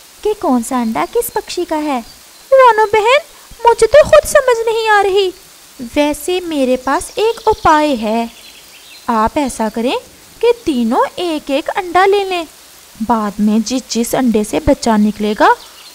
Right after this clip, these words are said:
उसका तो पता चल जाएगा ना कि ये किस पक्षी का बच्चा है, तो वो पक्षी अपना बच्चा ले लेगा।" वैसे गौरी ने बात बिल्कुल ठीक की है। चिंकी, चलो, पहले तुम एक अंडा उठा लो। और जब चिंकी अंडों के पास जाती है,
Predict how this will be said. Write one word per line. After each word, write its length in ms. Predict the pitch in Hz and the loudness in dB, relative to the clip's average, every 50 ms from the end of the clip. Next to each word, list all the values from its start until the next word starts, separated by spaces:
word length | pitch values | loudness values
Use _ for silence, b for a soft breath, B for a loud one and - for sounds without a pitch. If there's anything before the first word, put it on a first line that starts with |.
| - - | -8 -6
उसका 320 | 349 349 - - - 427 | -6 -6 -4 -2 -2 -2
तो 140 | 415 - 415 | 0 0 -2
पता 260 | 392 370 339 - 311 | -2 -2 0 0 -2
चल 300 | 311 311 - 277 240 214 | -2 -2 -2 -2 -2 -2
जाएगा 340 | 196 - 220 214 214 202 233 | -4 -4 -4 -4 -2 -2 -2
ना 240 | 254 339 427 440 330 - - - - - - - - | 0 2 2 0 0 -4 -12 -20 -20 -20 -20 -8 -4
कि 60 | - 403 | -2 0
ये 160 | 392 427 440 | 2 2 2
किस 260 | - 453 480 - - | 4 4 2 2 2
पक्षी 360 | - 427 349 - - - 247 | 0 -2 -2 -2 -4 -6 -4
का 140 | 226 262 233 | -2 -2 0
बच्चा 300 | 208 233 220 - - 247 | 0 -2 -4 -2 -2 -2
है, 220 | 240 233 226 208 - - - - - - - - - - - - | -2 -2 -2 -4 -8 -12 -20 -20 -20 -20 -20 -20 -20 -12 -4 -2
तो 100 | 226 220 | -2 0
वो 140 | 202 220 | 0 0
पक्षी 380 | 214 220 214 214 - - - 226 | 0 0 -2 -4 -4 -6 -6 -6
अपना 300 | 214 - - 214 220 220 | -6 -4 -2 -2 0 0
बच्चा 320 | 208 214 202 - - 330 | -2 -2 -4 -2 -2 0
ले 240 | 427 453 370 359 320 | 0 0 0 0 0
लेगा।" 440 | 277 277 320 311 - 294 285 254 233 - - - - - - - - - - - - - - - - | 0 0 -2 0 0 0 0 0 -2 -6 -12 -20 -20 -20 -20 -20 -20 -20 -20 -20 -20 -20 -20 -10 -6
वैसे 320 | 233 233 214 208 - - 233 | -4 -4 -4 -4 -4 -4 -2
गौरी 340 | 208 - 254 247 214 214 214 | 0 0 0 0 0 0 -2
ने 140 | 220 262 | -2 -2
बात 320 | 339 - 277 247 214 220 233 | -2 -2 -2 -2 0 -2 -2
बिल्कुल 400 | - - 247 226 - - 370 427 | -4 -6 -6 -4 0 0 0 0
ठीक 280 | - - 370 349 - | 0 -2 -4 -4 -4
की 200 | - 311 294 285 | -4 -4 -4 -2
है। 220 | 285 285 254 226 220 - - - - - - - - - | -2 -2 -2 -4 -6 -10 -18 -20 -20 -20 -20 -20 -18 -8
चिंकी, 320 | - 453 466 466 453 554 587 571 | -4 -4 -4 2 2 2 4 4
चलो, 280 | 466 392 320 311 294 285 285 - - - - - - | 4 4 6 4 4 2 0 -6 -16 -20 -20 -8 -4
पहले 260 | 240 247 240 226 269 | -2 -2 -2 -2 -2
तुम 220 | - - 508 523 523 | 0 2 2 2 2
एक 160 | 523 523 - | 0 0 0
अंडा 280 | 453 403 339 330 302 294 | 0 2 2 4 4 4
उठा 260 | 277 277 285 269 240 | 2 2 0 0 2
लो। 220 | 233 226 220 220 - - - - - - - - - - | 2 0 -2 -4 -8 -12 -20 -20 -20 -20 -20 -8 -2 2
और 180 | 311 359 415 403 - | 2 2 2 2 0
जब 100 | 415 427 | 0 0
चिंकी 580 | - - - 302 262 240 226 - 247 254 269 | -2 -4 -4 -2 -2 -2 -2 -2 -4 -6 -6
अंडों 360 | - - 254 226 208 220 220 | -4 -2 -2 0 0 0 -2
के 180 | 220 - 262 285 | 0 0 0 0
पास 380 | - - - 233 208 208 233 226 | 0 -2 -2 -2 0 0 -2 -2
जाती 380 | - 262 226 214 - 214 208 | -2 -4 -4 -6 -6 -8 -6
है, 280 | 208 220 214 233 269 | -4 -4 -2 -2 -4